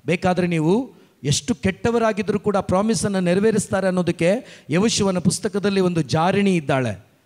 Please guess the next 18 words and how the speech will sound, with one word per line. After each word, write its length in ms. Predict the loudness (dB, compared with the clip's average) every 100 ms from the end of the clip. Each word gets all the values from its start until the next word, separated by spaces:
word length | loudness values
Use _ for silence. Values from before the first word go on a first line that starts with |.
| -12
ಆಕೆ 180 | -6 -4
ಹೆಸರು 220 | -4 -4
ಏನು 140 | -4
ಗೊತ್ತಾ? 520 | -4 -4 -6 -8 _ _ _ _ _ _ _ _ _ _ _ _ _ _ _ _ _ _ -10
ಏನಾದರೂ 340 | -6 -4 -2 -2
ಆಗಿರಲಿ 300 | -2 -4 -4
ಬಿಡಿ 180 | -4
ಬ್ರದರ್, 240 | -4 -4 -6
ನಮ್ಗೆ 240 | -6 -8
ಯಾಕಂತೀರಾ? 560 | -8 -8 -10 -10 -12 -16 _ _ _ _ _ _ _ _ _ _ _ _
ಯಾರು? 420 | -2 0 -2 -6 _ _ _ _ _ _ _ _ _ _ _ _ _ _ _ _ _ _ _ -6
ಆ, 120 | -4 -6 -14 -12
ಗೂಢಾಚಾರರಿಗೆ 1040 | -4 -2 -2 -2 -2 -2 -2 -4 -6 -16 _ -12
ದಾರಿ 180 | -6 -4
ಮಾಡಿಕೊಟ್ಲಲ್ಲ 580 | -4 -4 -6 -4 -4 -4 -6 -10
ರಾಹಾಬ 420 | -6 -6 -4 -4 -6
ಅಂತ, 260 | -6 -8 -12 -14 -14
ಓಕೆನಾ? 480 | -8 -6 -6 -8